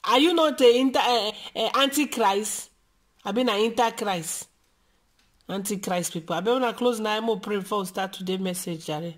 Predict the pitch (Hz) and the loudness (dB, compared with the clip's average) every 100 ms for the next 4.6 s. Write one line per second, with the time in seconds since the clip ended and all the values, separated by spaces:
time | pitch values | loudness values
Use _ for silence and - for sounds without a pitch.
0 | _ _ - - - - - _ 214 226 | _ _ -20 -20 -20 -20 -20 _ -2 0
1 | 185 220 285 311 302 302 254 214 180 196 | 0 2 4 6 6 4 2 0 0 -2
2 | 208 185 160 143 - _ _ _ _ 180 | 0 0 -2 -8 -18 _ _ _ _ -6
3 | 190 185 180 220 240 240 240 226 208 180 | -2 -2 0 0 2 0 0 -2 0 -2
4 | 165 196 170 160 170 | -4 -6 -6 -8 -10